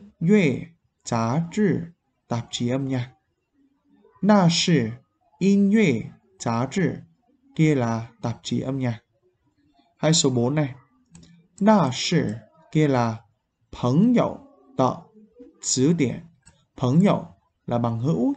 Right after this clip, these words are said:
tức là bạn bè. Còn từ từ điển là từ điển. Nhá, cái chúng ta sẽ dịch từ điển trước này.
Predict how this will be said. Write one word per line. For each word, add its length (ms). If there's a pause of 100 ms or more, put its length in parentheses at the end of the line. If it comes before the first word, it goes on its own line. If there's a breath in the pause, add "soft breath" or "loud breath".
tức 160
là 120
bạn 240
bè. 240 (600)
Còn 220
từ 240 (360)
từ 160
điển 440 (100)
là 180
từ 200
điển. 260 (720 loud breath)
Nhá, 200
cái 200
chúng 140
ta 80
sẽ 140
dịch 140 (180)
từ 100
điển 280
trước 220
này. 240